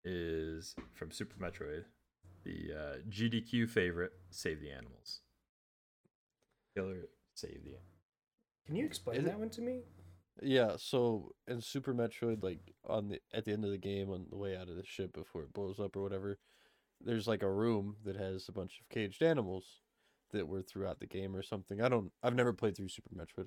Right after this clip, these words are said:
Speaker 3: I've only watched the speedruns, so I don't know the full context. But you take time,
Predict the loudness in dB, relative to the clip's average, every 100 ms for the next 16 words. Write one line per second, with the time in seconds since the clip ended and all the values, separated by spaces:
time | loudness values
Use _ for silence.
0 | -2 -2 -4 -4 -4 -6 -10 -8 -8 -10
1 | -10 -4 -2 0 -2 -4 -4 -4 -6 -8
2 | -4 -4 -2 -2 -4 -6 _ _ -20 -20
3 | -20 _ _ _ 8 8 8 0 _ _
4 | -4 -2 4 4 4 4 8 10 10 4
5 | 0